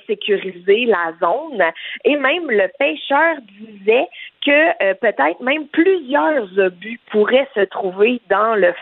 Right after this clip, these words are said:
fond de l'eau parce que, euh, avec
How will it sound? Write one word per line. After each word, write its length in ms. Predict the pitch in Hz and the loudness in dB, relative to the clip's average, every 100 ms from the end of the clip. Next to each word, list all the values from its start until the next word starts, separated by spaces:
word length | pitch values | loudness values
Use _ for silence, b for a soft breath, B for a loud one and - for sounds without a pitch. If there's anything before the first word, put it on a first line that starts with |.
| - | -4
fond 280 | 226 233 202 185 | -2 -2 -6 -4
de 40 | |
l'eau 180 | 185 208 B B B - | 0 0 B B B -6
parce 240 | 208 190 - - | -6 -6 -8 0
que, 60 | |
euh, 440 | 240 277 - 185 175 - 196 | 4 4 2 0 0 -2 -4
avec 220 | 202 269 | -4 -4